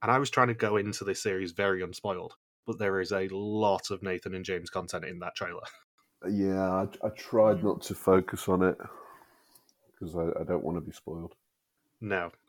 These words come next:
Speaker 1: There's a particular thing I'm very interested about with one of them, because there's something very mischievous that one of them does in that pre-episode trailer that, uh, I'm, I'm very excited when, when it finally airs, but I don't think it will be airing for a while, 'cause I think they're probably going to be making it very far.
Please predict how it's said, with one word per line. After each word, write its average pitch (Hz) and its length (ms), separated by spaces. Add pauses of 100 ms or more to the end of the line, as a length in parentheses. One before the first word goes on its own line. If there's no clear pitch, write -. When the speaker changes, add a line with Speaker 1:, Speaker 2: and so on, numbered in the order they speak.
Speaker 1:
There's 113 160
a 120 60
particular 135 420
thing 117 160
I'm 98 180
very 104 420
interested 98 380
about 92 260
with 87 100
one 90 320
of 87 180
them, 92 220 (720)
because 92 520 (160)
there's - 140
something 113 480
very 98 540
mischievous 95 720
that - 520
one 98 160
of 90 140
them 92 180
does 95 180
in 90 120
that 90 160
pre-episode 90 500
trailer 95 300 (880)
that, 92 340
uh, 92 200
I'm, 92 200 (260)
I'm 101 140
very 95 200
excited 92 380
when, 95 240 (220)
when 98 180
it 90 120
finally 87 360
airs, 85 240
but - 120
I 92 60
don't 92 160
think 104 160
it 107 80
will 107 160
be 120 140
airing 127 240
for 143 140
a 147 40
while, 139 260
'cause 101 220
I 120 80
think 120 220
they're 113 100
probably 110 500
going 95 340
to - 60
be 95 100
making 87 320
it 85 120
very 90 220
far. 87 280